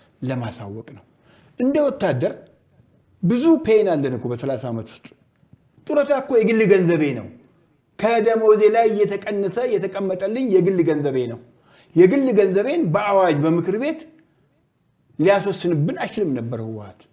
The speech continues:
ግን ወንበሩ በሙሉ የሱ ስለሆነ ተወሰነብን። ህክምና እያንዳንዳችን ከደሞዛችን ሁለት ሁለት ብር አዋጥተን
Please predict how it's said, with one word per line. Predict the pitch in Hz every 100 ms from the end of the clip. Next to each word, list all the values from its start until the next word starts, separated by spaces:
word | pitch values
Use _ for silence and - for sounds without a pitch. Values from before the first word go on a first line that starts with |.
| _ _ _ _ _
ግን | 190 190
ወንበሩ | 180 156 190
በሙሉ | 208 180 180
የሱ | 170 -
ስለሆነ | 170 196 233 254 320 - _ _
ተወሰነብን። | - 185 185 151 117 110 107 _ - _ - _ _ _ _
ህክምና | 208 233 269 302 226 233 311
እያንዳንዳችን | 240 269 277 254 247 233 233 - 233
ከደሞዛችን | 208 220 220 214 202 233
ሁለት | 170 165 185 196
ሁለት | 165 185 -
ብር | - 202 175
አዋጥተን | 147 165 175 262